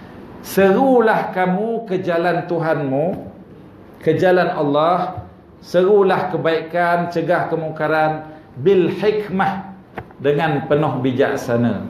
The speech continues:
Wal mau'izatil hasanah, dengan penuh kebijaksanaan kita. Ha. Jadi kena ada bijaksana dan bijak sinilah.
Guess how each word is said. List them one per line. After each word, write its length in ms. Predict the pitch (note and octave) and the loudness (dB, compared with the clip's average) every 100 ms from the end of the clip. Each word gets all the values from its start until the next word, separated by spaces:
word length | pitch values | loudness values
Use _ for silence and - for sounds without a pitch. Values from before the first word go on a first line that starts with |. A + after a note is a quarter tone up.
| - - - - C4+ - - - - - - - - | -12 -16 -18 -14 -8 -8 -8 -10 -12 -16 -18 -8 0
Wal 240 | C#3+ C#3+ | 4 4
mau'izatil 960 | C#3+ D3+ F3+ - G3+ F3 F3 E3+ D#3+ D3 | 4 2 2 0 0 0 0 0 -2 -2
hasanah, 560 | D3 C#3+ C#3+ C3+ A#2+ - - - - | -2 -4 -2 -2 -4 -8 -16 -20 -8
dengan 320 | C3+ D3 C#3+ D3 | -4 0 0 0
penuh 540 | C#3+ D3+ G3 G3 - - - - - - - - - - - - - | 2 2 2 0 -6 -12 -16 -18 -20 -20 -20 -18 -16 -14 -16 -20 -4
kebijaksanaan 1040 | C#3 A#2+ B2 B2+ - - A2 A2 A#2+ A2 | 0 2 4 2 0 -2 -2 -2 -2 -2
kita. 260 | G2+ - F#2 E2+ - - - - | -4 -6 -6 -6 -10 -18 -18 -12
Ha. 40 | G#2+ F2+ G2+ - - - - - | -10 -8 -10 -14 -18 -20 -16 -2
Jadi 160 | D3 G#3+ | 2 4
kena 240 | G#3 G3+ F#3+ | 4 2 2
ada 60 | F3+ | 2
bijaksana 640 | F3+ D#3+ D3 F3 F3+ F#3 | 0 -2 0 0 0 2
dan 160 | F3 E3 | 2 2
bijak 320 | D#3+ E3 C3+ | 2 0 0
sinilah. 680 | - D3+ C#3 C#3+ D#3+ - - | -2 -2 0 -2 -2 -4 -12